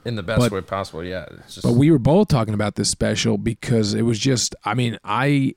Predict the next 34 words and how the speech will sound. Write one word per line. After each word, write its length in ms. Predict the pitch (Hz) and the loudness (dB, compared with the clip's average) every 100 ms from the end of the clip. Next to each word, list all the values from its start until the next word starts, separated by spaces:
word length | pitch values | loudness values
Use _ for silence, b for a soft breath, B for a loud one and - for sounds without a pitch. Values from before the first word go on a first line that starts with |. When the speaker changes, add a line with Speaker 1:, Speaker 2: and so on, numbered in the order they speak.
| - | -8
Speaker 2:
thought, 600 | - - - 110 104 98 | -8 -6 -2 0 0 0
and 160 | 110 107 | -2 -2
I 80 | 101 | -2
think 160 | 117 | 0
you 140 | 107 127 | 0 0
thought 240 | 110 104 | 0 0
too, 180 | - 143 | 0 2
that 100 | 110 | 2
it 40 | |
was 100 | 101 | 0
just 340 | 110 - - - | -2 0 0 0
so 380 | 135 139 139 120 - | 2 4 2 0 -2
damn 380 | 120 117 113 113 | -2 2 0 0
funny 480 | - - 117 131 113 | -6 -4 0 2 0
because 340 | 101 - 101 | 0 -2 0
it's 200 | 101 - | 0 -2
a 40 | 101 | -4
parody 800 | - - 117 117 113 110 104 92 | -4 -2 0 2 2 4 2 0
of, 520 | 101 104 98 95 - b b b b b | 0 0 0 -2 -10 b b b b b
like, 280 | 107 107 107 | -2 -2 0
a 280 | 101 90 - B B B B - | -2 -2 -6 B B B B 2
Bill 220 | 139 131 | 4 4
Hicks 420 | 110 156 - - | 4 2 0 -2
in 80 | 107 | -2
a 60 | 80 | -2
way. 160 | 62 | -4
You 60 | 87 | -2
know, 80 | 107 | -2
it's 100 | 104 | -2
a 40 | |
parody 540 | - 117 123 143 123 98 | -4 0 2 4 2 2
of 280 | 110 110 110 | 0 0 0
a, 520 | 110 101 - 123 107 | -2 0 0 0 0
uh, 380 | 107 104 98 | -2 -2 -2